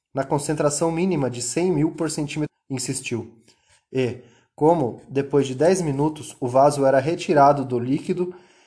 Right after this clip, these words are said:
e seu conteúdo novamente examinado. Como, se ainda restassem óvulos não fecundados, era ele mergulhado uma segunda vez e, se necessário, uma terceira.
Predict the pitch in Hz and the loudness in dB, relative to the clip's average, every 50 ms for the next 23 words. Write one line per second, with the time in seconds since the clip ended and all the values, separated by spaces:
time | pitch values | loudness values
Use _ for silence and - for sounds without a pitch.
0 | _ _ _ 143 143 - - 170 156 - 180 160 151 - 139 139 156 170 151 135 | _ _ _ -8 -4 -2 -2 -2 0 0 -2 -2 0 0 2 2 2 2 0 -2
1 | 123 135 151 175 180 180 156 139 139 156 156 - - - 139 127 120 143 147 151 | 2 4 4 4 4 2 2 0 0 -2 -4 -6 -8 -4 -4 0 2 2 2 0
2 | 165 156 131 117 113 113 110 - - - - _ _ _ _ _ _ _ _ _ | 0 0 0 0 0 -2 -4 -10 -12 -14 -18 _ _ _ _ _ _ _ _ _
3 | - - - - - 160 170 170 147 113 104 - - _ _ _ _ _ _ _ | -8 -6 -6 0 4 4 6 6 4 -2 -6 -12 -18 _ _ _ _ _ _ _
4 | _ _ _ _ - - - 147 143 151 170 175 170 156 147 139 - - 139 139 | _ _ _ _ -10 -2 2 4 4 4 4 2 0 0 0 -2 2 2 2 2
5 | 139 - 143 123 123 131 143 147 131 120 117 110 110 120 127 147 165 147 - 143 | 2 0 -2 0 4 6 6 4 4 -2 -6 -6 -6 -2 -2 -2 -2 -2 -4 -6
6 | - 139 123 117 123 127 135 147 139 120 110 - - - - _ _ _ _ _ | -4 -4 -4 0 2 4 4 4 2 -2 -10 -12 -12 -14 -14 _ _ _ _ _
7 | _ 123 127 135 135 139 143 151 143 143 151 165 156 156 139 131 135 143 139 131 | _ 2 4 4 6 6 4 4 2 2 0 0 0 2 4 4 4 4 4 0
8 | 123 135 139 143 143 - 151 131 147 165 175 175 135 120 123 117 117 120 - - | -4 -2 -2 -2 0 -2 -2 -2 -2 0 0 0 0 0 -2 -2 -2 -4 -8 -10
9 | - - - 127 117 113 - - 151 151 165 160 - 147 117 - - 143 143 151 | -12 -8 -6 -6 -4 -4 -4 -2 -2 -2 -2 -2 -4 -4 -6 -2 2 4 4 4
10 | 143 127 123 139 139 143 143 147 165 170 170 165 - - 131 123 117 113 107 - | 2 0 -4 -4 -2 -2 -2 -2 -4 -4 -4 -4 -4 -2 -2 -2 -2 -4 -8 -10